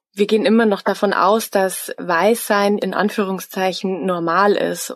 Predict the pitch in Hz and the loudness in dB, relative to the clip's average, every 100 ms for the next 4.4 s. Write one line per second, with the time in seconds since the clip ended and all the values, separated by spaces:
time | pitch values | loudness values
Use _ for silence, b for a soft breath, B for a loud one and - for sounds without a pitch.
0 | - - - 185 180 - - - 185 196 | -14 -14 -8 -4 -4 -6 -6 -4 -2 -2
1 | 185 185 - - 196 170 - 180 - 185 | -2 -6 -4 0 0 0 -6 -6 -4 2
2 | 185 185 185 B B B B _ - 185 | 2 2 0 B B B B _ -2 -2
3 | - 202 185 - 202 - 185 175 190 226 | -2 -4 0 0 0 -2 0 2 2 4
4 | 240 226 226 | 2 2 0